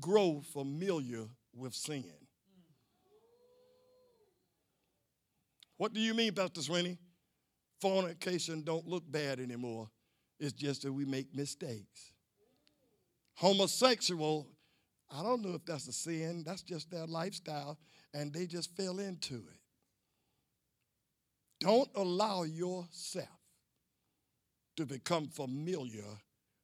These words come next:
with sin. If sin is there, throw it out.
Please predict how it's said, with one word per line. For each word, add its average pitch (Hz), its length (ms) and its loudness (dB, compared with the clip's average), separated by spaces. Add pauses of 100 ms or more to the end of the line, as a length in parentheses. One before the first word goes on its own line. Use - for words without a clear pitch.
(220)
with 123 160 -6
sin. 90 400 -2 (1000)
If 165 200 2
sin 240 520 6
is 202 200 2
there, 294 420 12 (1040)
throw 160 220 0
it 139 100 -4
out. - 440 -10